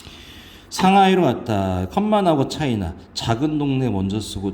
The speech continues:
큰 걸 나중에 쓰죠. 그죠? 중국에 있는 상하이란 도시로 이동했다라고 합니다. 자, there, 거기에서. 거기가 어디야? 상하이에서 he joined 했다. join은 어디 어디에?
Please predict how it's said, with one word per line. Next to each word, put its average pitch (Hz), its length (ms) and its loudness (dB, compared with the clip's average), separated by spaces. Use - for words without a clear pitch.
큰 208 240 -4
걸 196 140 0
나중에 92 340 -2
쓰죠. 87 380 -8
그죠? 107 320 -6
중국에 107 520 -2
있는 95 360 -2
상하이란 160 580 -2
도시로 101 720 -4
이동했다라고 92 1120 -10
합니다. 87 680 -6
자, - 280 0
there, 147 340 2
거기에서. 98 680 -2
거기가 135 380 -2
어디야? 135 380 0
상하이에서 131 1120 -4
he 190 260 -2
joined 120 380 0
했다. 98 380 -8
join은 165 640 4
어디 113 260 0
어디에? 139 420 0